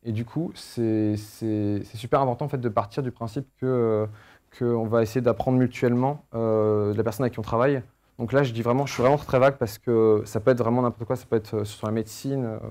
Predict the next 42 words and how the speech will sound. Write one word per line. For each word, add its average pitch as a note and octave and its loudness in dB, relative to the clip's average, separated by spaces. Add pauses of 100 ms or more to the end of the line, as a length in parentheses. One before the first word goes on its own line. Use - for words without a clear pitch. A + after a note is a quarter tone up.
comme A2+ -8
vous A2+ -6
avez A#2+ 0
eu A#2 -2
des G#2+ -6
psychologues, A2+ -4 (680)
des A2+ 2
urbanistes, C3 4
euh, A2 0
pour, G#2+ -8
euh, G#2 -4
voilà. A2 -4 (420)
Nous, B2 -2
on B2+ 2
travaillait, B2+ 2
enfin, A#2 -6
c-, G#2+ -16
des A#2 -6
sujets B2 0
assez B2 0 (100)
sensibles. C3+ -6
Nous, B2+ 0
au C#3+ 0
centre B2 -4
de A#2 0
recherche, A#2 -4
on B2+ -6
travaillait B2+ 0
avec B2+ -2
la A#2+ 2
mairie C3 4
de C#3+ -8
Paris C#3 -2 (440)
pour A2+ -4
gamifier, C#3+ 0 (520)
euh, A#2 4
les, A#2 2
les, A2+ 2 (200)
la A2+ 2
création C#3+ 0
des C#3+ 2
budgets. A#2+ -4